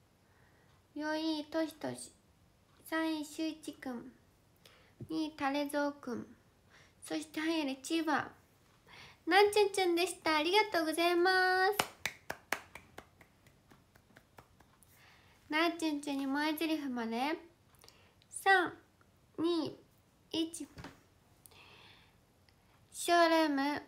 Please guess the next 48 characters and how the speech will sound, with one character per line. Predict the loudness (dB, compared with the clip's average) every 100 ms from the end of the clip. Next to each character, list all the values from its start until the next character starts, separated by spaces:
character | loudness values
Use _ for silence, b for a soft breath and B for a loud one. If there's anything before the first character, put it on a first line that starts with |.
| -6
見 | -2 0
れ | 0
な | 0 0
い | -2
と | -4 -8
き | -4 0
は、 | 4 4 2 B B B B _
落 | -8 -6
ち | -8
込 | -2 0
み | 0 0 -4
じ-、 | -6 -10 _ _
気 | -2
味 | 2 2
に | 2 2 4
な | 2
っ | 0 -2
ち | 0
ゃ | 0 0 -6
う | -2
な | 0
っ | 0
ち | -6 -6
ゅ |
ん | -6
ち | -6
ゅ | -6
ん | -4
が | -6
可 | 0 4
愛 | 4
く | 2
て | -4 6
大 | 8
好 | 6 2 -10 -8 -4 -4 -6
き。 | -12 _ _ _ _ -20 _ _ _ _ _ _ _ _ _ _ _
ち | -4
ゅ、 | -4 -8 _ _ _ _ _ -8
あ |
り | -6 -6
が | -10
と | -14 _
う | -16
ご |
ざ | -8 -6
い | -6
ま | -6 -6 -6 -6
す。 | -10